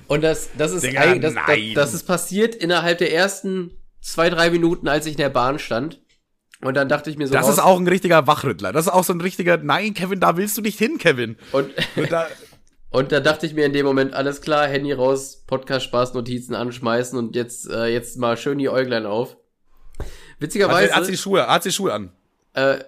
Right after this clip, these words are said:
Speaker 2: Oder
Speaker 1: witzigerweise
Speaker 2: wurden die Schu-, wurden die Schuhe ausgezogen und auf den gegenüberliegenden Sitz gelegt, oder? Safe.
Speaker 1: Nee, das, das nicht. Es war auch recht voll, aber die hat die ganze Zeit so, äh, aus dem Zug geguckt, aber so hastig, äh, hastig, als wär, als wär sie verfolgt werden.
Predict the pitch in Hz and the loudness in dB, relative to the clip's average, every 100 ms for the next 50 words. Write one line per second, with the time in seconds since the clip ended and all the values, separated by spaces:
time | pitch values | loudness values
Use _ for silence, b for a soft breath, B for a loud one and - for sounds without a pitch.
0 | - 139 147 170 151 151 - 170 180 185 | -4 0 0 0 2 2 2 0 -4 -6
1 | 156 165 160 - 202 190 180 185 - 190 | -6 -6 -6 0 2 2 0 -2 -2 0
2 | 180 160 170 151 160 160 175 175 165 151 | 2 0 0 -4 -4 0 2 2 2 -2
3 | 156 - 107 87 87 120 151 120 95 85 | -2 -6 -6 -6 -4 0 0 0 -4 -4
4 | - - 127 143 147 151 - 151 151 170 | -10 -8 -4 -2 -4 -6 -8 -10 -4 -4
5 | - 123 143 139 135 131 139 - - 160 | -4 -8 -4 -4 -4 -8 -10 -8 -4 -2
6 | - 131 147 151 160 160 151 151 147 147 | 0 0 -2 -2 -2 -2 -2 0 0 -2
7 | B B B B B - 120 123 - 123 | B B B B B -6 -2 0 -2 -6
8 | 127 - 185 - 156 - 135 117 110 165 | -10 -8 -10 -8 -10 -4 -4 -4 -4 -6
9 | - 107 95 - - - 110 156 113 104 | -6 -6 -8 -8 -8 -6 -6 -6 -6 -4
10 | 107 131 - 113 127 123 120 - 131 165 | -2 -2 -2 -4 -6 -8 -8 -4 -2 -2
11 | 107 104 117 | -2 -2 -2